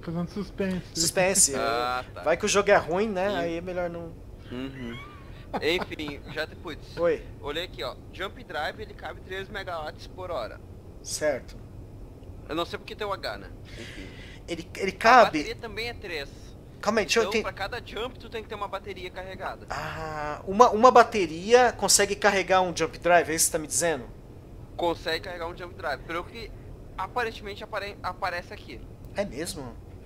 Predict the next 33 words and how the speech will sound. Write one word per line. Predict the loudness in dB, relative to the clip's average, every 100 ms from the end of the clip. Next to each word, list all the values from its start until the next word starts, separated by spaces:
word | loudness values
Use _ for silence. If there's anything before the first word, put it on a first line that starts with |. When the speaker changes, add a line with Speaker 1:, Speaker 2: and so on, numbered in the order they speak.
| -16 -16 -16 -16 -16 -16 -8
Speaker 2:
Então | -8
tá. | 0 2 2
Speaker 3:
Uhum. | 0 -8 -12 -14 6
Speaker 2:
Pô, | 6
Speaker 3:
Porque | 10
Speaker 2:
ah, | 10 10 8
Speaker 3:
o | -2
jump | -4 -6
drive | -4 8
Speaker 2:
ah, | 12 12 12
Speaker 3:
ele | 8
carrega | -2 -6
até | -8 -4 -4
Speaker 2:
en-, |
Speaker 3:
três | -4 -8 -8
megawatts. | -10 -6 0 8
Speaker 2:
ah, | 12 12
faz | 10 6
todo | 6 4
sentido. | 4 4 6
E | 8
a |
bateria | 8 6 6 6 6
já | 4
me |
falaram | 2 6 8 8
aí | 6 2
que | -4 -4 4
ela | 4 6 2 2
armazena | 2 4 2 0
três | -2 -4
megawatts, | -2 0 6 6 6 0
então | -6